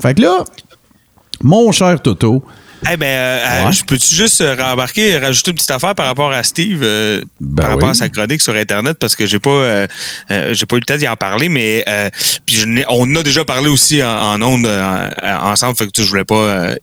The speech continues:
Speaker 2: venir trop longtemps, mais quand on parle des débuts d'Internet et de la lutte, il faut mentionner les sims de lutte, qui étaient la meilleure affaire au monde quand on était petit, hein, c'est-à-dire, euh, c'était des simulations de lutte, un peu comme, euh, Donjon Dragon rencontre la W W F, là.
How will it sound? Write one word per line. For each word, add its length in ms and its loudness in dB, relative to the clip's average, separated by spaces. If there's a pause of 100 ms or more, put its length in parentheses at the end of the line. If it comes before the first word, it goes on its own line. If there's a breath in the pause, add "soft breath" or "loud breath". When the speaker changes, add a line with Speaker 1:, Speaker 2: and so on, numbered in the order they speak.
(140)
Speaker 2:
venir 160 -2
trop 120 -2
longtemps, 320 0
mais 160 -2
quand 140 -2
on 40 -2
parle 180 -4
des 120 0
débuts 240 0
d'Internet 560 -2 (260 loud breath)
et 120 -2
de 80 2
la 140 2
lutte, 240 0 (260)
il 80 -8
faut 120 2
mentionner 460 0
les 160 2
sims 460 2
de 80 2
lutte, 480 0 (500 soft breath)
qui 80 -6
étaient 260 -2
la 140 0
meilleure 300 0
affaire 360 -2
au 120 -4
monde 440 -2
quand 160 -4
on 120 2
était 180 -2
petit, 320 0 (340 loud breath)
hein, 140 -2
c'est-à-dire, 500 0 (320 loud breath)
euh, 240 0 (360 loud breath)
c'était 240 0
des 200 2
simulations 840 2
de 60 -6
lutte, 280 2
un 60 0
peu 100 2
comme, 180 2
euh, 380 0 (320 loud breath)
Donjon 420 2
Dragon 560 0
rencontre 560 -2
la 120 0
W 320 0
W 440 0
F, 120 -10
là. 80 -2